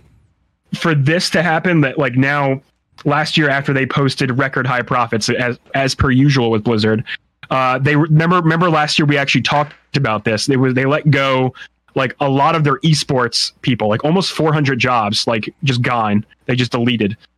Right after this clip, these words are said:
And, um, the Heroes of the Storm esport league, they essentially, like, shut down. Uh, they decided they weren't putting any more into it. Um, and then to go on and not pay their employees a fair wage is just absolutely bananas.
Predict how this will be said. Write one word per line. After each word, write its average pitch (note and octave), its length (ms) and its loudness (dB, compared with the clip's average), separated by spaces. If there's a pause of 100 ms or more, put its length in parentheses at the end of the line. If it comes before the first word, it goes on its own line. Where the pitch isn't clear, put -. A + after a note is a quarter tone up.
(140)
And, C3 320 0
um, A#2+ 500 0
the C3 160 0
Heroes D#3+ 320 2
of C#3+ 60 0
the C3+ 80 2
Storm C3+ 640 0 (300)
esport C#3 520 0
league, B2 220 0
they A#2+ 100 0
essentially, A#2+ 400 -2
like, A2+ 160 0
shut A#2 300 -2
down. G#2+ 360 -2 (360)
Uh, A2 320 0 (100)
they B2 120 0
decided A#2+ 380 -2
they A#2 120 2
weren't A#2 180 -2
putting B2 200 0
any A2+ 100 0
more A2 160 2
into G#2+ 260 0
it. G2+ 140 -2 (360)
Um, A2 380 0 (540)
and D#3+ 160 2
then D3+ 160 2
to D3 100 0
go D3 200 2
on C#3+ 160 2
and C3 80 2
not C3 220 0
pay C3+ 380 0
their B2 200 0
employees B2 640 0
a A#2+ 80 -2
fair A#2+ 280 0
wage A2+ 320 0
is A2+ 120 0
just A#2+ 280 -4
absolutely B2+ 600 0 (220)
bananas. A#2 680 0